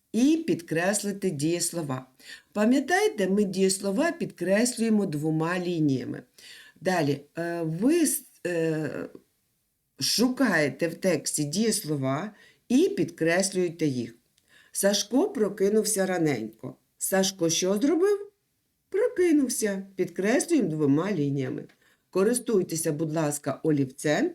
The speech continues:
і лінійкою. Зіскочив із ліжка і пішов до вікна. О, в цьому реченні аж два дієслова. І так, перше, що зробив Сашко? Зіскочив і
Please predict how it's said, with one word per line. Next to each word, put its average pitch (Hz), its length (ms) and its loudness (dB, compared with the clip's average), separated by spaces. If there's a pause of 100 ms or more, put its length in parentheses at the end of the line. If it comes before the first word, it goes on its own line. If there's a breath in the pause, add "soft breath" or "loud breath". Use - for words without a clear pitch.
і 180 120 -2
лінійкою. 147 720 0 (800)
Зіскочив 220 720 2
із 185 220 2
ліжка 294 480 2
і 190 100 -2
пішов 190 440 -2
до 202 140 -2
вікна. 196 480 -2 (120)
О, 165 220 0
в 139 80 -8
цьому 175 420 -2
реченні 247 540 0
аж 185 220 -2
два 196 340 0
дієслова. 143 760 -2
І 196 100 -2
так, 160 300 -4
перше, 190 600 0 (340 loud breath)
що 175 400 0
зробив 208 340 0
Сашко? 277 600 2 (520)
Зіскочив 185 960 2 (600)
і 277 680 4